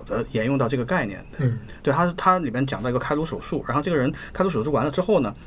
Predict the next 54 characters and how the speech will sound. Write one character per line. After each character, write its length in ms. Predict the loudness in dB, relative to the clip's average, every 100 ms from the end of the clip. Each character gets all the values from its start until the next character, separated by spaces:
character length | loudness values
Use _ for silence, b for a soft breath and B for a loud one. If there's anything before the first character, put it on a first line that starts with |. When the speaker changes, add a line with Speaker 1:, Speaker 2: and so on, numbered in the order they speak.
| B
Speaker 1:
他 140 | 2
蒙 160 | 4 4
上 160 | 2 2
一 20 |
只 120 | 2
眼 120 | 0
睛 160 | 2 0
之 80 | 2
后 200 | 2 2
就 100 | 2
能 140 | 0
看 160 | 0 0
见 120 | 0
不 120 | -2
同 220 | -4 0
的 60 | 2
人， 220 | 2 0 -4 B
呈 160 | 0
现 140 | 2 2
出 100 | -2
他 100 | -2
不 140 | 2 0
同 220 | 0 0
的 80 | 2
内 200 | 2 2
心 160 | 2
的 80 | 0
投 240 | 0 -4 -4
射， 240 | 0 0 -2 B B B
而 120 | 2
这 20 |
个 80 | 2
投 160 | 2 0
射 140 | 2
是 80 | 0
非 120 | 0
常 220 | 0 0 -2 B B
写 180 | 0 0
实 340 | 2 0 -2 -2
的， 140 | -2 0
Speaker 2:
嗯， 160 | 0 2
Speaker 1:
就 160 | 4
是 40 | 2
Speaker 2:
具 80 |
体 80 | 2
的。 80 | 0
Speaker 1:
对， 160 | 2 0
很 180 | -2
具 140 | 0 0
体 120 | 0
的。 160 | -6 -10 B
Speaker 2:
嗯。 80 | -2 4
Speaker 1:
然 120 | 6
后 180 | 6